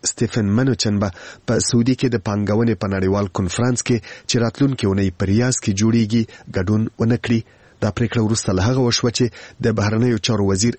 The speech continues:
ښاغلي پومپیو د سعودي عربستان او ترکیې له سفره تر راستنېدو وروسته منوچن او ولسمشر ټرمپ ته د خاشقجي د قضیې په اړه معلومات ورکړل. منوچن له دې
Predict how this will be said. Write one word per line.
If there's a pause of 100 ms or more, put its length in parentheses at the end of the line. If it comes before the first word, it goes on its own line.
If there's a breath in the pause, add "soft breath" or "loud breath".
ښاغلي (100)
پومپیو (400 loud breath)
د
سعودي
عربستان
او
ترکیې (100)
له (100)
سفره (100)
تر
راستنېدو
وروسته (500 loud breath)
منوچن (240 loud breath)
او
ولسمشر
ټرمپ
ته
د
خاشقجي
د (140)
قضیې (100)
په
اړه
معلومات
ورکړل. (420)
منوچن (340 loud breath)
له
دې